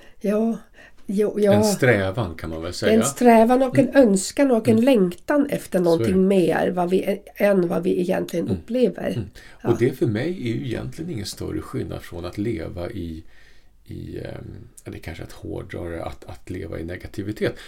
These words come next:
Speaker 2: Men, men när vi inte är där hjärtat vill att vi ska vara, eh, så uppstår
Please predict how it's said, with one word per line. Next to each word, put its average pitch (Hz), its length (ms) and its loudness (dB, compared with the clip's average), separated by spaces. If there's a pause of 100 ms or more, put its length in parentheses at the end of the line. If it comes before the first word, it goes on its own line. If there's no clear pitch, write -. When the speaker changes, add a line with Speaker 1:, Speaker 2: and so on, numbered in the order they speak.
(140)
Speaker 2:
Men, - 260 -2
men 123 300 -6 (320)
när 113 240 -4
vi 113 300 -2 (1400)
inte 107 600 -10 (100)
är 82 600 -8
där 90 360 -8 (140)
hjärtat - 1040 -10 (2000)
vill 92 360 -6
att 87 160 -12
vi 104 40 -10
ska - 200 -8
vara, 131 260 -4 (2000)
eh, - 80 -16 (420)
så - 420 -10
uppstår - 440 -10